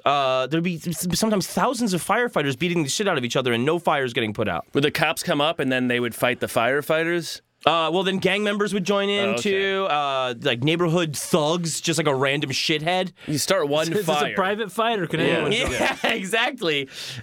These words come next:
Speaker 1: Um, and they, uh, you know, they really did stomp around with, like, American flags, hated the fucking Irish. Um, the Dead Rabbits and them, uh, would fight hundreds of huge street brawls, like shown in that movie.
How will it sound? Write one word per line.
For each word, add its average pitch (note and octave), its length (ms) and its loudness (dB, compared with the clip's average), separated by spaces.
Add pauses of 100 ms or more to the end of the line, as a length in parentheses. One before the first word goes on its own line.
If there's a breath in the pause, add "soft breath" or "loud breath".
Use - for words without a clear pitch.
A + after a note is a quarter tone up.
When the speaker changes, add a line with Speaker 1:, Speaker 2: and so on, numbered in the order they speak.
Speaker 1:
Um, C#3+ 640 2
and C#3+ 140 2
they, D3 200 0
uh, A2 440 0 (1000)
you C#3+ 60 6
know, E3 40 6
they F3 140 4
really E3+ 140 2
did D#3 340 -2
stomp B2+ 360 0
around D3+ 320 2
with, D#3+ 120 -2
like, D3 100 -2
American B2+ 320 2
flags, C#3 440 0
hated C#3+ 260 0
the D#3 80 -2
fucking D#3+ 260 0
Irish. C3 540 0
Um, G#2+ 400 2 (400 loud breath)
the C#3+ 100 4
Dead E3 220 2
Rabbits F#3 360 -2
and E3+ 160 0
them, C#3 380 0 (640 soft breath)
uh, A2+ 300 4
would B2+ 220 -2
fight B2 360 0
hundreds C#3 1080 0 (140)
of G#2+ 80 0
huge C3+ 380 -2
street - 360 -2
brawls, G2 380 0
like G2+ 200 -2
shown G2 440 0 (460)
in G#2 240 2
that G2+ 240 2
movie. F#2+ 440 -4